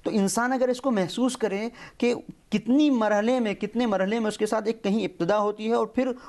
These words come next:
اس کی ہی زندگی میں اس کے سامنے انتہائی مراحل بھی آتے ہیں، تو اس کو وہ سمجھے گا کہ کیا ہے قیامت۔ اگر اس کو اس نے در کیا ہے تو وہاں پر بھی سمجھ سکتا ہے۔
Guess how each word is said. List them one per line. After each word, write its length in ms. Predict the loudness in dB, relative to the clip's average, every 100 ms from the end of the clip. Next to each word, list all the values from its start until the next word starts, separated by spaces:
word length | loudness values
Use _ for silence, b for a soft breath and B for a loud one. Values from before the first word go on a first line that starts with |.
| -6
اس 160 | -6
کی 280 | -4 0 2 4
ہی 140 | 2
زندگی 500 | 2 0 0 2 2
میں 80 | 0
اس 120 | -2
کے 120 | -4
سامنے 500 | -2 -2 0 -2 -2
انتہائی 600 | -2 -2 -2 0 0 0
مراحل 460 | 0 0 0 0 0
بھی 120 | 0
آتے 300 | 0 0 -4
ہیں، 220 | -2 -2 -4 B B -2
تو 100 | 0
اس 120 | 0
کو 100 | 0
وہ 80 | 0
سمجھے 320 | 0 -2 0
گا 80 | -2
کہ 140 | -2
کیا 320 | -4 -2 0
ہے 80 | -2
قیامت۔ 440 | -4 -2 0 -2 -4 B -4
اگر 160 | 0
اس 160 | 0 -2
کو 140 | -2
اس 120 | -2 -2
نے 80 |
در 180 | 0 -2
کیا 240 | -2 0 0
ہے 60 |
تو 120 | 0
وہاں 180 | -2 -2
پر 80 | -4
بھی 140 | -6
سمجھ 240 | -2 -2 -2
سکتا 280 | -4 -4
ہے۔ 40 | -6